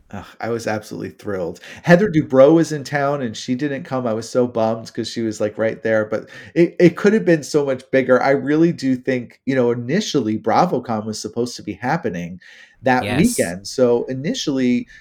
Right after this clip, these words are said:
Speaker 1: the book launch would have been much bigger 'cause we would have had BravoCon. It would have all been a part of it, but, uh,
Speaker 2: Yeah.
Speaker 1: I'm thrilled that we were able to stage a mini little BravoCon at the same time. And Bravo was so
Speaker 2: Yes.
Speaker 1: supportive. I'm so glad that they, uh,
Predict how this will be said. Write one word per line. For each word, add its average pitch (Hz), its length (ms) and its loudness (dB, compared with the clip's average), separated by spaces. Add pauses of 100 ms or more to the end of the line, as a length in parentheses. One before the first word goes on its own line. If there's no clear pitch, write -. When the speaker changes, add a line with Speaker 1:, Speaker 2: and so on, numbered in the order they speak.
(140)
Speaker 1:
the 131 100 0
book 135 260 0
launch 123 340 0
would 127 120 2
have 120 80 -2
been 110 160 -2
much 123 300 -8
bigger 127 340 4
'cause 123 220 -6
we 127 100 2
would 135 140 0
have 123 100 -2
had 123 220 0
BravoCon. 107 800 0
It - 100 -10
would 123 120 -6
have 120 140 -6
all 120 160 2
been 113 220 -6
a - 20 -12
part 165 320 -4
of 127 100 -10
it, 101 220 -6
but, 107 240 -4 (460)
uh, 107 80 -8
Speaker 2:
Yeah. 104 300 -4
Speaker 1:
I'm 139 220 -6
thrilled 143 460 2
that 117 120 2
we 117 120 -4
were 120 100 -2
able 113 280 -4
to - 120 -18
stage 107 400 -6
a 107 60 -6
mini 101 240 -12
little 98 240 -14
BravoCon 92 540 -10
at - 120 -20
the - 80 -20
same 110 220 -16
time. 87 280 -20 (280)
And 113 160 -12
Bravo 127 340 2
was 110 160 -2
so 117 120 0
Speaker 2:
Yes. 104 100 -2
Speaker 1:
supportive. 107 600 -2
I'm 90 120 -10
so 107 160 -6
glad 95 320 -8
that 87 160 -14
they, 90 320 -6
uh, 85 400 -8